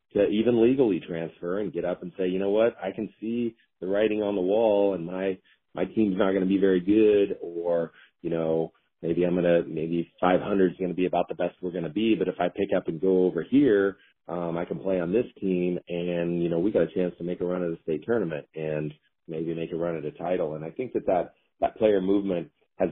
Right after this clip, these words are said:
been there all along, but it has definitely gotten easier over the years, um, to, uh, for, for players to move from one group to the other. And, and, um, and I think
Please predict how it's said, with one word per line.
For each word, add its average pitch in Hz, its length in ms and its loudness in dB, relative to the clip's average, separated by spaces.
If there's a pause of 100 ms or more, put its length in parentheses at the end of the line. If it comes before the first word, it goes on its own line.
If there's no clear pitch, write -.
(140)
been 107 240 4
there 113 320 2
all 101 280 4
along, 95 640 2
but 85 120 0
it 90 120 0
has 87 120 -6 (120)
definitely 90 460 0
gotten 82 420 -4
easier 101 760 0 (100)
over 92 220 0
the 85 100 -4
years, 85 440 0 (520)
um, 80 460 -8 (560)
to, 87 240 -2
uh, 78 200 -4 (140)
for, 85 100 -6 (280)
for 87 100 -4
players 87 340 -2
to 90 60 -6
move 110 240 2
from 80 120 -6
one 78 180 -6
group 80 220 -4
to - 80 -14
the 76 160 -4
other. 73 320 -4
And, 73 200 -10 (460)
and, 78 220 -6
um, 76 380 -6 (300)
and 90 100 0
I 101 80 4
think 104 220 0